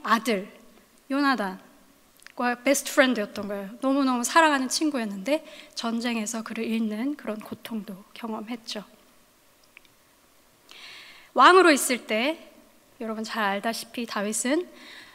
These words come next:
어, 부하를 죽이면서까지 그의 아내와, 어, 아내를 취하는 그런 악을 행해서 하나님 앞에 범죄했고 수치를 당했어요.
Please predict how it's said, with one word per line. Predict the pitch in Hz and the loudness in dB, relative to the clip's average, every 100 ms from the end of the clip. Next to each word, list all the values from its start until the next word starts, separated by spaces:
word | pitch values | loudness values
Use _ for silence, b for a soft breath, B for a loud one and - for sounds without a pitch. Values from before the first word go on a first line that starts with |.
| B B | B B
어, | 247 226 | -10 -8
부하를 | 226 269 294 285 269 | 2 8 8 8 4
죽이면서까지 | - 277 302 277 254 233 - 214 - 320 349 - - - | 0 4 6 6 2 -2 -4 -4 0 0 0 -8 -20 -16
그의 | - 233 233 | -4 0 2
아내와, | 208 220 233 220 220 277 311 B B B B - | 2 0 -2 0 2 0 -2 B B B B -10
어, | 233 220 214 214 214 220 - - | -6 -4 -4 -6 -6 -8 -10 -6
아내를 | 220 254 254 | -2 0 2
취하는 | - 370 320 277 262 | 4 6 8 6 2
그런 | 233 233 | 0 4
악을 | 220 233 277 | 4 6 4
행해서 | 277 233 226 320 | 2 2 4 4
하나님 | 370 - 302 285 247 | 4 2 4 4 2
앞에 | 202 - 285 | -2 -2 -2
범죄했고 | 285 226 226 226 233 233 269 330 - b b b _ | 0 0 0 0 -2 -4 -6 -6 -8 b b b _
수치를 | - 381 - 311 247 220 | -6 -4 -2 -2 -2 -4
당했어요. | 208 208 196 - | -6 -8 -10 -14